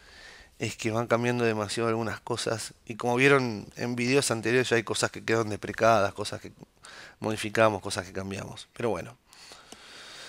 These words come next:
Esto lo comenté, lo tengo que borrar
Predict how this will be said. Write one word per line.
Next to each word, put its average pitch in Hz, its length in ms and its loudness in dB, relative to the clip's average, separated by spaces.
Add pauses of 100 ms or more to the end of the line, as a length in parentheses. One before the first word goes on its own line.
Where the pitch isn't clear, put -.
(460)
Esto 190 260 8
lo 156 100 12
comenté, 175 480 8
lo 147 120 2
tengo 139 160 4
que 135 60 4
borrar 175 480 8